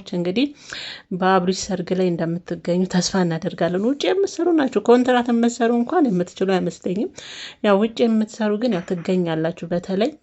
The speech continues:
በብዛት የሩታና የአብርሽ አድናቂዎች በአረብ ሀገር ያሉ ልጆች ናቸውና እንግዲህ በሰርጋቸው ላይ ተገኝታችሁ ፍቅራችሁን፣ መውደዳችሁን፣ አድናቆታችሁን እንድትገልጹ እኔም ጋብዣችኋለሁ። እሺ? እና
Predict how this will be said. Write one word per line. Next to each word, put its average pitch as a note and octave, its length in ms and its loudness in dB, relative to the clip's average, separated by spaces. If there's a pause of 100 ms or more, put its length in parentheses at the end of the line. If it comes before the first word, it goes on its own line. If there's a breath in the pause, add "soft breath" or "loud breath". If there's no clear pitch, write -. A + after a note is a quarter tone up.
በብዛት F3+ 560 0 (160)
የሩታና E3+ 560 -4
የአብርሽ E3+ 420 -6
አድናቂዎች E3+ 720 -4 (640 loud breath)
በአረብ E3+ 720 0
ሀገር E3+ 280 -2
ያሉ D#3+ 260 -4
ልጆች E3 320 -2
ናቸውና F3 520 -6 (600 loud breath)
እንግዲህ E3+ 300 -4
በሰርጋቸው E3 600 -6
ላይ E3 120 -8
ተገኝታችሁ F3+ 720 -4
ፍቅራችሁን፣ - 840 -4
መውደዳችሁን፣ F3 800 -4
አድናቆታችሁን F#3+ 840 -8
እንድትገልጹ F#3 600 -4 (720 loud breath)
እኔም A#3+ 340 6
ጋብዣችኋለሁ። F3+ 800 0
እሺ? - 120 -4 (800 loud breath)
እና A3 140 6